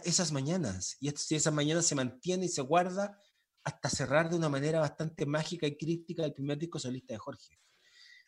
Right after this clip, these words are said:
Sin embargo, ahí se produce un fenómeno curioso, porque al, cuando Buchev está terminando catorce, catorce setenta y cinco, se produce la ruptura total con Claudio. Claudio no se va de Los Prisioneros de inmediato,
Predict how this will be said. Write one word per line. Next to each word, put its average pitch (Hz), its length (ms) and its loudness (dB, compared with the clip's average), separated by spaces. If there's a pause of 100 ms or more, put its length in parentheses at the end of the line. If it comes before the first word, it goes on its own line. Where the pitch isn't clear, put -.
Sin 185 200 0
embargo, 165 580 4 (160)
ahí 165 140 2
se 202 140 2
produce 170 360 2
un 190 80 -2
fenómeno 165 440 0
curioso, 131 460 -2
porque 107 380 -8 (1400)
al, 120 380 4
cuando 135 320 4
Buchev 185 500 2 (160)
está 196 340 0
terminando 151 420 2
catorce, 143 560 -4
catorce 135 360 0
setenta 123 380 -2
y 120 40 -2
cinco, 143 480 -4 (500)
se 165 800 2 (280)
produce 147 480 2
la 170 120 2
ruptura 160 440 0
total 156 240 4
con 139 180 -4
Claudio. 92 640 2
Claudio 175 280 8
no 185 80 4
se 156 100 4
va 151 120 8
de 139 60 10
Los 120 100 2
Prisioneros 104 320 -4
de 104 60 -4
inmediato, 92 340 -6